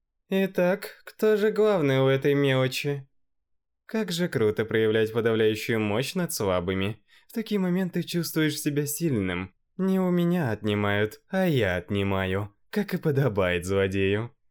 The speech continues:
Выйдя из ворот, я увидел, что столицу окружает множество зверолюдов.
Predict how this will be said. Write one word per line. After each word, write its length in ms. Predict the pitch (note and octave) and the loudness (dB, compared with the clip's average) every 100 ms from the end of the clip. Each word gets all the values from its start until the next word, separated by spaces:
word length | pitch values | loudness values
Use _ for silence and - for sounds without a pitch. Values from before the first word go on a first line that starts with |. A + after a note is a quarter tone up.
| _ _ | _ _
Выйдя 420 | A3 G#3+ G#3+ F#3 | -2 2 2 2
из 120 | F#3 | 0
ворот, 400 | E3+ F3+ G3+ G3+ _ _ - | 0 0 0 -2 _ _ -2
я 200 | A3 G#3+ | 2 2
увидел, 360 | G3+ F#3 E3+ | 2 2 0
что 180 | D#3 - | -2 -12
столицу 540 | C#3 D3 C3 C#3+ - | -2 0 2 0 -2
окружает 500 | G3 F3+ D#3 C#3 C3+ | -2 0 0 2 2
множество 640 | C3+ A#2+ A2 A2+ C#3 C#3 B2+ | 0 0 0 0 -2 -2 -2
зверолюдов. 840 | A2 G#2+ G2+ F#2+ F2+ F2 F#2 - | 2 2 4 2 0 0 -4 -6